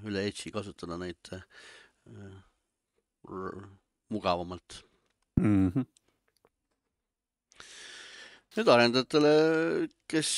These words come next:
Speaker 1: äh, ot-, mänge ei tee, aga tahavad muid a-, asju siis äpp-, äppe pakkuda, et, äh, üle, üle veebi seal, et nendel on kindlasti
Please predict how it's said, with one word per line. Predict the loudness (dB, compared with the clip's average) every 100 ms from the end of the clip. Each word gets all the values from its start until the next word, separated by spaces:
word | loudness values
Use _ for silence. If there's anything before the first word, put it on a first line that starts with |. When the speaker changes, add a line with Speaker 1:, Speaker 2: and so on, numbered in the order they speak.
| -2 0
Speaker 1:
äh, | 2 2 -2 -6 -12 -20 -4
ot-, | -2 -2 _ -16 0
mänge | 4 4 4 2 2
ei |
tee, | 2 2 2
aga | 2 0
tahavad | -2 -4 -6 -4
muid | -4 -4 -10
a-, | -18 -18 -16 -16 -14 -12 -10 -6
asju | -6 -6 -6 -6
siis | -8 -12 -10 -6
äpp-, | -6 -6 -8
äppe | -8 -8 -8
pakkuda, | -8 -10 -8 -8 -10
et, | -12 -12
äh, | -10 -10 -10 -12 -12 -10
üle, | -8 -8
üle | -8 -6
veebi | -4 -6 -8
seal, | -12 -14
et | -14 -14 -14
nendel | -12 -12 -12
on | -12
kindlasti | -12 -10 -8